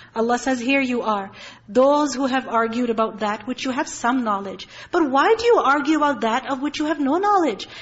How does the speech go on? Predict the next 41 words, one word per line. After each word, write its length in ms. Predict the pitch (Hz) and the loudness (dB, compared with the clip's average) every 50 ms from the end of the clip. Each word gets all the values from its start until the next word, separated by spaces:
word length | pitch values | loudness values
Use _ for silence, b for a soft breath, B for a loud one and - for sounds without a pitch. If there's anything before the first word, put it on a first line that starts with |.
| B B | B B
And 140 | 294 294 285 | -2 0 2
Allah 340 | 277 302 311 330 339 330 311 | 4 4 4 4 4 4 4
knows, 380 | 349 349 330 277 214 196 - B B B B | 4 4 4 2 0 -2 -6 B B B B
while 240 | 254 247 262 269 254 | 0 0 2 2 2
you 160 | 254 247 226 | 0 -2 0
do 120 | 247 262 | 0 0
not 260 | 262 262 269 285 277 | 2 2 2 0 0
know." 440 | 285 311 320 302 254 208 190 196 - - - _ _ b b b b - | 0 0 2 0 0 -2 -6 -12 -18 -20 -20 _ _ b b b b -4
The 80 | 254 | -4
fact 380 | - - 277 285 277 277 - 302 | -2 0 -2 -2 -2 -4 -2 0
is 280 | 269 233 214 202 - B B B B | 0 0 0 -2 -8 B B B B
that 140 | - 247 - | -2 0 0
Ibrahim 520 | 254 233 233 240 233 233 214 220 247 247 240 | 0 0 2 2 2 2 0 0 -2 0 0
was 160 | 233 233 226 | 0 -2 -2
neither 340 | 226 214 214 220 233 262 269 | -2 -2 -2 0 0 0 0
a 140 | 254 247 254 | 0 0 0
Jew 340 | 214 247 254 233 202 185 B B B | 0 0 0 0 -2 -4 B B B
nor 260 | - 226 226 226 220 214 | -4 0 2 2 2 0
a 60 | 220 | -2
Christian. 640 | - - 247 220 - - - - 233 208 190 185 185 B B B B | -2 -4 -4 -4 -4 -6 -4 -4 -4 -4 -6 -10 -14 B B B B
Who 120 | - 294 | 2 2
was 280 | 294 294 294 320 330 330 | 4 4 4 4 2 2
he? 280 | 311 339 370 381 381 381 381 B B B B | 4 4 4 4 4 0 -4 B B B B
He 140 | - 254 247 | -6 -4 0
was 260 | 233 226 226 220 220 | 2 2 0 0 -2
one 280 | 214 226 220 214 208 | -4 -4 -4 -4 -4
inclining 800 | 208 - 214 214 208 196 - - 220 214 214 214 214 214 208 208 | -6 -6 -8 -10 -8 -10 -10 -8 -6 -6 -4 -4 -6 -6 -6 -8
toward 380 | 202 - 220 202 202 202 196 - | -6 -6 -6 -4 -4 -6 -8 -8
truth, 500 | - - 233 220 208 202 196 - - - B B B B B | -8 -6 -4 -4 -4 -6 -8 -12 -18 -20 B B B B B
a 80 | 240 | -2
Muslim 580 | 247 247 269 262 254 - - - 240 226 214 208 | 0 2 0 0 -2 -4 -6 -4 -4 -4 -4 -6
surrendering 640 | 190 - 247 233 240 254 277 277 269 277 269 269 254 | -6 -4 -2 0 0 2 2 0 0 0 0 0 -2
to 140 | - 269 247 | -2 -4 -2
Allah, 520 | - 233 226 214 214 214 208 202 190 180 B B B B B | -2 -2 -2 -2 -2 -2 -2 -2 -4 -8 B B B B B
and 120 | 240 233 226 | -4 -4 -2
he 140 | 233 240 | -2 -2
was 220 | 214 220 214 - 220 | -4 -4 -4 -4 -6
not 400 | 214 214 208 208 202 208 - - | -4 -2 -2 -2 -4 -6 -12 -6
of 180 | - 208 196 | -6 -6 -6
the 80 | 196 202 | -6 -8
polytheists. 920 | - 214 202 190 190 180 - - 190 185 185 180 - - - - - - | -8 -6 -8 -6 -8 -10 -12 -14 -14 -14 -14 -14 -16 -16 -14 -14 -14 -14